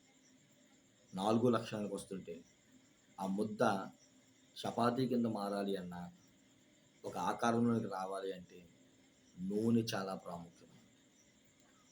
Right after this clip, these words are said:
నూనె రెండు లక్షణాలు ఇస్తుంది. ఒకటి మృదుత్వం,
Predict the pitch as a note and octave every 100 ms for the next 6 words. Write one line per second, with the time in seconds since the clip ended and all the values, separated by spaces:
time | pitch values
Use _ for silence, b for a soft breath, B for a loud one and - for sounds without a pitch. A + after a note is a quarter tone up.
0 | _ G2 A2+ D3+ C3+ G#2+ B2+ - - A2
1 | A#2+ A#2 G#2+ - A2+ G#2 F#2+ - F2+ -
2 | _ _ _ _ _ _ G2+ A2 A2+ B2
3 | G2+ G#2 A#2+ C#3 - G2